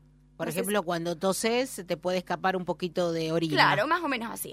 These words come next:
Speaker 2: O sea,
Speaker 1: Sí.
Speaker 2: al aumentarse tanta presión a nivel abdominal, se van a empujar los órganos y así también los órganos pelvianos, que serían,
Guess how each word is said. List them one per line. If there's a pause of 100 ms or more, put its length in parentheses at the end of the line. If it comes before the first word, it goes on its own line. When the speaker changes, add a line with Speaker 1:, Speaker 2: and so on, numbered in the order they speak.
Speaker 2:
O
sea,
Speaker 1:
Sí.
Speaker 2:
al
aumentarse
tanta
presión
a
nivel
abdominal, (260)
se
van
a
empujar
los
órganos
y
así
también
los
órganos
pelvianos, (340)
que
serían,